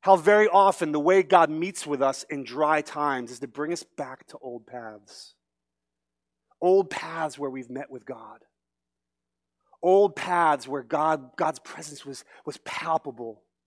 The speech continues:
where God's grace was vibrant. Old paths where we, where we remember that, yes, there were times where God met with me in significant ways. And when we go through dry times, when we go through trying times,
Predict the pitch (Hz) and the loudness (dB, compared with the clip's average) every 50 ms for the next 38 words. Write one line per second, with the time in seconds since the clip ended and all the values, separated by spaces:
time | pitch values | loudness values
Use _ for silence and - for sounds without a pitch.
0 | _ _ _ _ _ _ _ - 143 127 - 165 156 - - - - 151 160 160 | _ _ _ _ _ _ _ -12 -10 -6 -4 -4 -4 -4 -6 -10 -8 -6 -6 -6
1 | 151 - - 131 113 110 104 - - 139 143 147 147 117 123 120 113 110 - _ | -6 -8 -12 -16 -18 -20 -20 -16 -12 -8 -6 -6 -6 -8 -8 -12 -14 -14 -16 _
2 | _ _ _ _ _ _ _ _ _ 160 175 190 208 208 165 160 - _ _ - | _ _ _ _ _ _ _ _ _ 2 4 4 4 2 0 -6 -14 _ _ -16
3 | - - - 175 170 165 160 147 139 127 120 113 - 131 127 139 139 135 143 147 | -14 -12 -6 -2 0 2 4 4 2 2 -2 -8 -14 -10 -8 -6 -6 -6 -6 -6
4 | 143 135 _ - - - 156 156 151 151 170 175 156 160 143 143 147 165 170 151 | -8 -8 _ -18 -10 -4 -2 -2 -2 -2 -2 -2 -2 -2 -2 0 0 0 0 0
5 | 139 131 123 123 135 - - _ 147 156 - - - - - - - - - - | -2 -4 -2 -2 -4 -4 -6 _ -14 -12 -12 -12 -12 -12 -12 -12 -12 -12 -14 -16
6 | _ _ _ _ _ _ _ _ _ _ _ _ - 151 160 156 151 160 151 - | _ _ _ _ _ _ _ _ _ _ _ _ -4 -4 -2 -2 -4 -6 -8 -10
7 | - - 165 156 143 131 - 131 127 110 - 180 143 135 127 131 131 135 143 147 | -12 -10 -8 -8 -8 -8 -10 -14 -14 -14 -14 -14 -14 -14 -14 -14 -12 -12 -12 -12
8 | - - 143 131 - - 135 127 123 123 120 117 117 - _ _ _ - - 120 | -12 -12 -14 -16 -14 -14 -14 -12 -10 -10 -10 -12 -14 -16 _ _ _ -18 -18 -16
9 | - - 135 110 113 127 131 - - - - 135 131 127 120 117 117 117 117 113 | -16 -16 -16 -14 -12 -12 -14 -14 -16 -18 -18 -18 -18 -16 -16 -16 -14 -12 -12 -12
10 | 110 123 123 127 131 139 143 135 120 131 139 143 170 170 - - 143 127 117 - | -12 -12 -12 -10 -8 -8 -8 -8 -6 -6 -4 -4 -4 -6 -10 -12 -14 -14 -12 -8
11 | 127 123 123 127 123 - - 117 110 110 110 - 123 127 127 120 135 147 147 - | -6 -6 -6 -6 -8 -10 -14 -16 -16 -16 -16 -14 -14 -14 -10 -8 -8 -8 -8 -10
12 | 127 117 - - - 139 135 131 131 127 123 120 - 131 123 117 113 113 - | -16 -18 -18 -14 -10 -6 -6 -6 -6 -8 -10 -12 -12 -12 -12 -12 -14 -16 -20